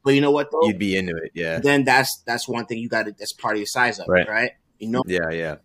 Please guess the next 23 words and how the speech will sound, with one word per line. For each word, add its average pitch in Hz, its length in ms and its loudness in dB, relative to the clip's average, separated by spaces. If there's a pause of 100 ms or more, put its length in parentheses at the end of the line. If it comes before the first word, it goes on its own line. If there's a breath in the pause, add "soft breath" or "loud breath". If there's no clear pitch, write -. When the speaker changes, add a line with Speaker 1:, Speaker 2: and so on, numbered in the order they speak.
Speaker 2:
yeah. 85 200 -4
Speaker 1:
maybe 147 480 4
if 127 140 -6
it's 139 220 0
wet 135 240 2
out, 123 220 4 (260)
you 123 100 -2
know, 123 260 2
and, 110 240 -4
and 104 100 -10
the 104 60 -8
grass 127 440 2
is 110 300 -4 (400)
a 143 60 -10
certain, 113 480 -4 (840)
certain 113 320 -2
texture, 135 400 -2
maybe 123 400 0
I'm 120 140 0
not 120 220 2 (100)
willing 120 340 -2
to, 110 140 -12 (140)
to 107 360 -6